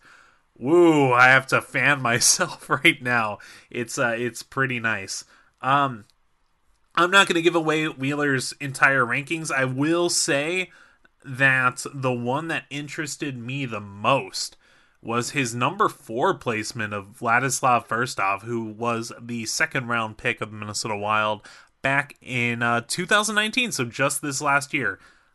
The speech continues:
Uh, with the, I, I think it was something like the forty-second overall pick? Yeah, that sounds right to me. So,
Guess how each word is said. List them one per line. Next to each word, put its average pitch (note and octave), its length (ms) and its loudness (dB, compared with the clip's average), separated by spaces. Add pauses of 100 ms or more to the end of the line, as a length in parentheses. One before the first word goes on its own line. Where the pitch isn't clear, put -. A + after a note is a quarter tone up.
Uh, A#2 240 4
with B2 300 -4
the, A#2+ 340 -2
I, B2 240 -2
I B2+ 60 -8
think F3+ 260 -8
it E3+ 120 -8
was D3+ 120 -2
something D#3+ 380 -2
like C3 240 -4
the B2+ 380 -4
forty-second C3+ 1700 -4
overall F#3+ 460 -2
pick? - 380 -6 (920)
Yeah, B2+ 360 2
that B2+ 180 2
sounds B2+ 400 -4
right A#2+ 280 -2
to - 120 -8
me. G#2 300 -14 (840)
So, C3 440 0